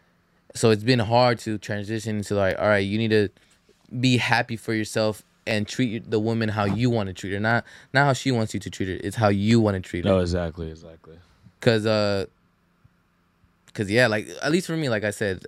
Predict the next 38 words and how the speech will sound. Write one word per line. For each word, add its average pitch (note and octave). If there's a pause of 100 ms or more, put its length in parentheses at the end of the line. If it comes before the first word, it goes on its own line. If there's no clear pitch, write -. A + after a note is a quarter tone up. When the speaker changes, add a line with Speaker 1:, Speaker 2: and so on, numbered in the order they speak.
(140)
Speaker 1:
I, G#2 (200)
what A2
I've B2+
seen B2+
through B2
the A2+
media A#2+
right A#2
now A#2
is G#2
just, G2+ (360)
"Oh, A#2+
you B2+
gotta B2+
treat C3+
a B2+
woman B2+
like B2
a A#2+
queen." B2
All B2
those B2
bitches A#2
on, A2
on G#2+
Instagram, A2
like, G2+ (360)
"Oh, D3+
you D3+
gotta D#3
know D3+
your D3+
self-worth. C#3+ (440)
Don't C#3
let C#3
a C3+
motherfucker, C3
uh, A#2